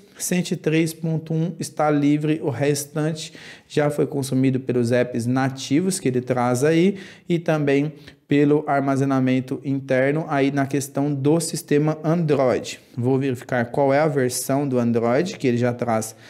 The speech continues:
aqui de forma nativa. Vamos verificar aqui no sobre o telefone. A versão aqui,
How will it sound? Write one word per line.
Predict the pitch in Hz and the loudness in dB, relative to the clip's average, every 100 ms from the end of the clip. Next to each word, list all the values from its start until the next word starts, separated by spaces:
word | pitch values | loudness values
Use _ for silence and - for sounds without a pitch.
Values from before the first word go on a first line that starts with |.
| - - | -20 -8
aqui | 120 117 117 | -6 -2 0
de | 120 | 0
forma | 120 117 117 | 0 0 2
nativa. | 120 131 139 - 151 190 | 2 0 -2 0 2 2
Vamos | 131 123 120 | 2 2 2
verificar | 123 123 - 123 | 0 -2 -2 -2
aqui | 120 123 | -2 -2
no | 127 | -2
sobre | 120 - 139 143 | -2 -2 0 0
o | |
telefone. | 143 160 185 190 190 208 214 _ | 0 0 2 2 4 4 2 _
A | - 156 | -2 2
versão | 151 147 151 143 143 | 2 2 2 0 0
aqui, | 147 - 185 214 - | -2 0 2 0 -6